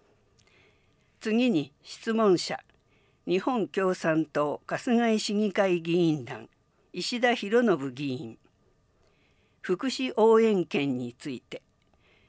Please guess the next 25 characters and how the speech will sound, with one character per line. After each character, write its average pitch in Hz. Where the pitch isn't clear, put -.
担 214
当、 180
障 214
害 196
福 -
祉 -
課。 -
福 214
祉 254
応 247
援 226
券 143
は、 131
障 254
害 247
者 240
手 233
帳 156
を 131
お 156
持 180
ち 190
の 180
方 165
や 131